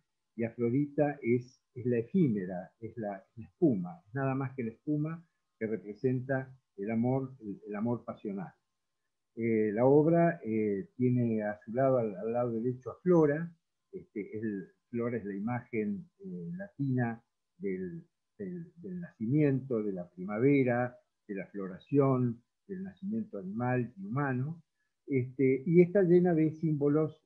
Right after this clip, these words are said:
eh, femeninos, las rosas, la concha, la forma de contraposto de, de, de la ninfa, de Afrodita o de Venus, mejor dicho, eh,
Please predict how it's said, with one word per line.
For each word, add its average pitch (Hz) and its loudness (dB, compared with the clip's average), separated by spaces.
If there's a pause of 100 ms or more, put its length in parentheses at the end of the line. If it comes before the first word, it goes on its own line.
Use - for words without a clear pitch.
eh, 113 -8
femeninos, 120 -2 (200)
las - -18
rosas, 131 -2 (180)
la 175 -14
concha, 139 0 (460)
la 180 -4 (520)
forma 226 -2 (640)
de 143 -2
contraposto 143 -2
de, 110 -2 (120)
de, 104 -4 (800)
de 110 -4
la 107 -6
ninfa, 135 0
de 98 -6
Afrodita 120 -4
o 98 -4
de 98 -4
Venus, 131 0
mejor 104 -16
dicho, 143 -8 (480)
eh, 156 2